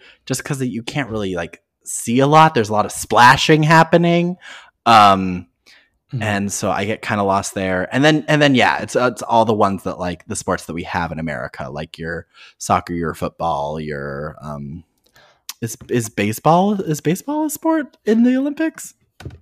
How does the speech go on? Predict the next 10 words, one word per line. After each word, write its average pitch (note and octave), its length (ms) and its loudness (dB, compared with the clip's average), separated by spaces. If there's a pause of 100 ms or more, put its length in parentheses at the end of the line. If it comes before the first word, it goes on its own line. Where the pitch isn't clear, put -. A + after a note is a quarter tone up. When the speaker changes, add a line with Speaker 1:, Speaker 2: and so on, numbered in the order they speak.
Speaker 2:
You D3+ 160 0
know, E3 420 2 (920)
um, A#2 880 -2
I'm G#2+ 100 -12
looking A2 200 -8
at G#2 80 -6
it A2 100 -6
now. A#2 520 -2 (400)
Baseball, C#3 460 0
softball. B2 840 -8